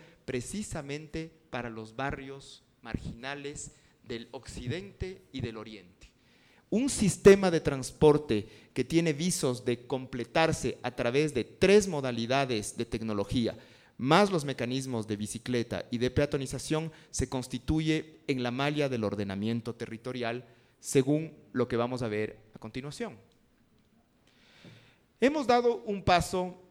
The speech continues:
sobre cómo articular el componente de infraestructura de transporte, que posiblemente se lleva un gran porcentaje de la inversión municipal actual. Si sumamos las inversiones en Metro de Quito,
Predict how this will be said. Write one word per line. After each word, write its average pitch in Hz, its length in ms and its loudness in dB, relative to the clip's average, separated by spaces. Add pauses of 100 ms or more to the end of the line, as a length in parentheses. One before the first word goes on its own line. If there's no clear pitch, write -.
(280)
sobre 170 400 4
cómo 202 260 4
articular 143 920 4 (800)
el 139 140 2
componente 165 640 8
de 180 80 2
infraestructura 165 760 6
de 151 80 2
transporte, 123 680 -2
que 165 100 -4
posiblemente 220 720 2
se 180 160 -2
lleva 175 200 2
un 165 140 -4
gran 226 440 2 (120)
porcentaje 170 600 2
de 156 80 -2
la 147 60 -4
inversión 139 420 2
municipal 135 460 -2
actual. 104 420 -2 (140)
Si 170 180 -8
sumamos 202 640 -6
las 139 160 -12
inversiones 139 520 -8
en 120 120 -6
Metro 127 300 -2
de 107 120 -2
Quito, 123 340 0